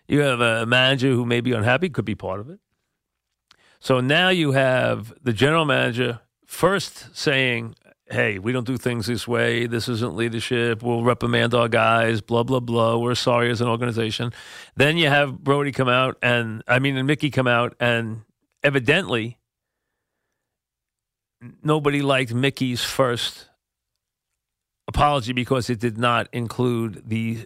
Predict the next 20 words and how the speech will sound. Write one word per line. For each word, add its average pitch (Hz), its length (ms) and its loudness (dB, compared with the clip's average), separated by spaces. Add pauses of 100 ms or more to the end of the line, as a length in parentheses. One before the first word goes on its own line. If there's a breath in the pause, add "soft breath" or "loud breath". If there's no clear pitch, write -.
(140)
specific - 880 -4 (840)
words, 113 640 0
"I'm 107 140 -2
sorry," 117 340 0
or 101 140 -2
"apology." 143 640 0 (480 soft breath)
So 156 720 -2 (800)
then 170 600 0
it - 60 -2
was 127 200 -2
brought 135 300 -2
to 127 100 -2
the 120 140 0
owners 131 300 -2
and 123 80 0
the 117 60 -4
general 123 180 0
manager's 117 360 -2
attention 143 600 -4 (260)
that – 120 360 2